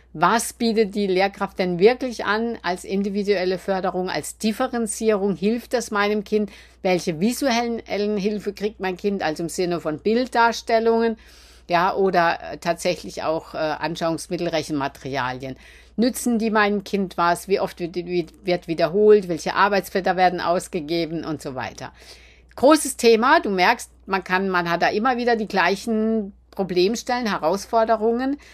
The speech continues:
die, die ich von Anfang an immer so benenne, weil ich einfach sage, die An-, das Anschauungsmittel muss oder darf, andersrum darf das zählende Rechnen nicht herausfordern. Sobald es das zählende Rechnen herausfordert, bist du auf dem falschen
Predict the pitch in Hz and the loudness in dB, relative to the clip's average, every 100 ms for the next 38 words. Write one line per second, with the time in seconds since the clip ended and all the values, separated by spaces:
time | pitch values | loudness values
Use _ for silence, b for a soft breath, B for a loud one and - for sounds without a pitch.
0 | B B B B - 226 226 226 202 190 | B B B B -2 4 6 8 4 0
1 | 180 208 - 202 175 165 165 147 143 220 | -4 -6 -4 -4 0 -2 0 0 2 0
2 | 247 240 240 240 - 220 208 208 196 185 | -2 0 0 -2 -4 -2 0 0 0 0
3 | 185 220 233 196 185 180 175 180 185 175 | 0 0 2 0 0 -6 -4 -4 -2 -2
4 | 180 151 - 165 196 214 208 - - 180 | -2 -8 -6 -2 -2 -2 -4 -6 -4 -2
5 | 196 202 196 - 180 185 160 180 226 240 | -2 -2 -4 -4 -2 0 0 2 0 0
6 | - - B B B - - 165 135 - | -8 -14 B B B -10 -2 0 0 2
7 | 175 220 247 - 175 180 180 202 175 165 | 4 6 4 0 -4 -4 -2 -4 2 2
8 | 190 - 196 - 165 175 190 160 151 170 | 2 0 -6 -2 -2 0 -2 -4 -6 -4
9 | 160 185 - 160 160 175 - 127 117 123 | -2 -4 -4 -2 0 -2 -4 -4 -4 -8
10 | 120 - b b b 170 156 175 226 226 | -12 -18 b b b -2 4 6 6 2
11 | - 175 - 165 160 156 151 156 135 135 | -2 -6 0 0 0 -4 -4 -6 -6 0
12 | 175 254 - - 240 240 233 233 B B | 2 2 0 -2 0 2 0 -2 B B
13 | 196 - 208 143 180 - 131 147 - 160 | -6 -2 -4 -4 -6 -2 0 0 -2 -4